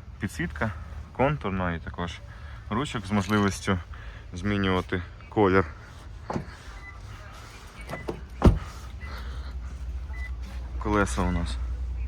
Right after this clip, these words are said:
стоять сімнадцятого радіусу. По комплектації у нас є безключовий доступ. Підсвітки також є і попереду автомобіля. Повний склопакет, центральний замок,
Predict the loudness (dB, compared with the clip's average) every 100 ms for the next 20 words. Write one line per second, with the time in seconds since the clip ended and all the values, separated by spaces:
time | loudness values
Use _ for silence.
0 | -2 -2 0 0 0 2 4 4 2 0
1 | 4 6 6 6 2 0 -2 -2 -4 -4
2 | -4 -4 -4 -2 -2 -2 -2 -2 -4 -8
3 | -10 -4 -2 -2 0 0 2 0 0 0
4 | 0 0 0 -2 -2 -6 -6 -6 -2 0
5 | 2 4 2 4 2 6 4 4 -2 -6
6 | -8 -10 -10 -12 -12 -14 -14 -14 -14 -14
7 | -14 -14 -14 -14 -6 -6 -2 -4 -2 -4
8 | -4 -2 -4 -2 -2 -2 -6 -14 -14 -8
9 | -4 -4 0 0 2 0 -4 -2 -2 0
10 | -2 -2 -4 -10 -14 -14 -14 -6 4 6
11 | 8 6 0 -6 -2 -2 -2 -2 -2 -2
12 | -10 -2 -2 2 4 6 4 4 2 2